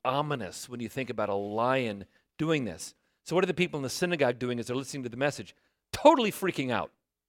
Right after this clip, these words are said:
They're totally freaking out. First, he's talking about something that sounds like cannibalism, and now he's talking about the grossness of crunching on a human individual.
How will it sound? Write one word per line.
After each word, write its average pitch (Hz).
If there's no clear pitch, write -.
They're 180
totally 214
freaking 139
out. 98
First, 233
he's 175
talking 156
about 127
something 156
that 127
sounds 143
like 120
cannibalism, 151
and 113
now 151
he's -
talking 147
about 123
the 131
grossness 143
of 135
crunching 180
on 127
a 113
human 120
individual. 98